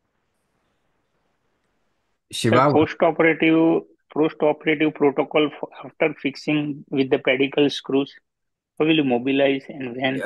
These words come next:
Speaker 1: Yeah, asap, like asap, like immediately, the same day or next day. Like, there's no, after you're fixed and after you've reconstructed, there's absolutely no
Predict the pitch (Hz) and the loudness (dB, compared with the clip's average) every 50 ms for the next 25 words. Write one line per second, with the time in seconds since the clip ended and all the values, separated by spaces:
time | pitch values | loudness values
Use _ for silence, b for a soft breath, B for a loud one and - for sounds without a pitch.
0 | - - - - 156 165 170 170 165 - 147 104 87 - - - 107 107 110 107 | -10 -10 -4 0 2 4 4 4 4 2 2 0 -2 -4 -6 -2 0 0 0 -2
1 | - - 127 113 110 - - 78 - - _ 92 95 95 98 95 - - - _ | -2 -4 -4 -4 -2 -4 -4 -6 -8 -10 _ -6 -6 -6 -6 -8 -14 -20 -20 _
2 | _ _ _ 113 123 127 131 117 104 101 76 - 82 85 85 87 90 90 110 104 | _ _ _ 0 2 2 4 4 2 2 0 -2 -6 -6 -6 -6 -4 -2 -2 0
3 | - - 123 120 123 120 117 120 120 113 110 107 98 90 - - - 85 82 85 | 0 0 0 0 2 2 2 4 4 4 2 2 0 -2 -4 -6 -6 -6 -6 -4
4 | 104 107 98 104 120 123 120 117 131 135 135 139 143 147 143 - b b b b | -4 -4 -4 -2 -2 0 0 2 2 2 2 2 2 0 -2 -4 b b b b
5 | b _ _ _ - 98 107 - - - 170 165 170 160 - - 151 156 147 - | b _ _ _ -10 -8 -8 -6 -2 2 4 4 4 4 2 0 -2 -2 -2 -2
6 | - - - 113 120 127 123 117 113 - 143 139 139 127 117 123 113 - 135 127 | -6 -8 -8 -8 -6 -6 -4 -6 -4 -2 0 0 0 0 0 -2 -4 -4 -4 -6
7 | - - 139 131 107 - - 113 107 107 117 113 113 113 107 92 - - 131 127 | -6 -4 -6 -6 -6 -6 -8 -8 -6 -6 -4 -4 -4 -6 -6 -8 -8 -8 -8 -8
8 | 123 - 131 127 123 117 117 120 120 113 - | -8 -6 -6 -4 -4 -4 -2 -4 -4 -6 -8